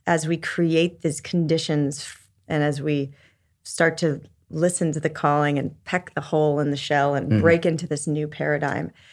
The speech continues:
Speaker 1: just a simple tool, you know, besides meditation, besides surrounding yourself with a really high vibration community,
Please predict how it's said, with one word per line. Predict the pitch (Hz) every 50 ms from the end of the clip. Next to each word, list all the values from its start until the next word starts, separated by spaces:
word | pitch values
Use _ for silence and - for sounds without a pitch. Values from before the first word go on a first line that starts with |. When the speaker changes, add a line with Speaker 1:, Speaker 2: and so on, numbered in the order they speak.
| - - - - _ - _ _ _ _
Speaker 1:
just | - - 170 - -
a | 170
simple | - - - - - 202 196 - 175 - 151 151
tool, | 151 - - - 202 175 143 110 67 76 -
you | 165 156
know, | 156 147
besides | - 143 - - - 185 180 170 156 170
meditation, | 160 151 151 151 151 - 143 139 - 147 139
besides | 139 131 - - 165 156 156 156 -
surrounding | - - - 156 151 160 156 156 165 160
yourself | 156 151 147 - - 143 143 139 143 -
with | 147 143 139 143 - _ _ - - - - - - _ _ _ _ _ -
a | 185
really | 165 156 156 165 170 185 202 196 180 175 156
high | 151 139 180 156 156
vibration | 156 160 156 151 160 156 151 - 160 151
community, | 156 - - 175 175 180 196 196 180 165 139 - 87 - -